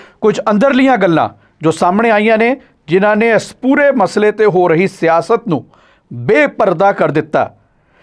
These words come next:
ਕੀ ਕੁਛ ਉਹ ਗੱਲ ਹੋਈ ਹੈ, ਕਿਸ ਤਰ੍ਹਾਂ ਦੇ ਸਵਾਲ ਖੜੇ ਹੋਏ ਨੇ, ਤੇ ਸਭ ਤੋਂ ਵੱਡੀ ਗੱਲ ਕਿ ਆਖਿਰਕਾਰ ਅੰਦਰ ਹੋਈ ਇਸ ਗੱਲਬਾਤ ਤੋਂ ਬਾਅਦ ਕੌਣ ਪੰਜਾਬ 'ਚ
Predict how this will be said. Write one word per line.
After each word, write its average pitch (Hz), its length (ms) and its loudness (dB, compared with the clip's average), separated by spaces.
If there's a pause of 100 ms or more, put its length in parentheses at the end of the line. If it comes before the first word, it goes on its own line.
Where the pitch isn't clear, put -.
(180)
ਕੀ 262 120 2
ਕੁਛ 294 240 -2
ਉਹ 294 100 2
ਗੱਲ 208 220 2
ਹੋਈ 233 260 2
ਹੈ, 240 140 4 (320)
ਕਿਸ 220 120 -2
ਤਰ੍ਹਾਂ 247 260 0
ਦੇ 247 80 0
ਸਵਾਲ 196 360 0
ਖੜੇ 226 200 2
ਹੋਏ 220 200 2
ਨੇ, 226 200 0 (460)
ਤੇ 185 80 -2
ਸਭ 277 180 -4
ਤੋਂ 302 140 0
ਵੱਡੀ 220 300 2
ਗੱਲ 185 180 0 (460)
ਕਿ 160 180 0
ਆਖਿਰਕਾਰ 214 720 0 (180)
ਅੰਦਰ 202 400 0
ਹੋਈ 196 280 2 (200)
ਇਸ 190 160 -4 (100)
ਗੱਲਬਾਤ 156 580 0
ਤੋਂ 190 180 0
ਬਾਅਦ 143 400 0 (680)
ਕੌਣ 277 400 2
ਪੰਜਾਬ 196 680 0
'ਚ 214 100 -2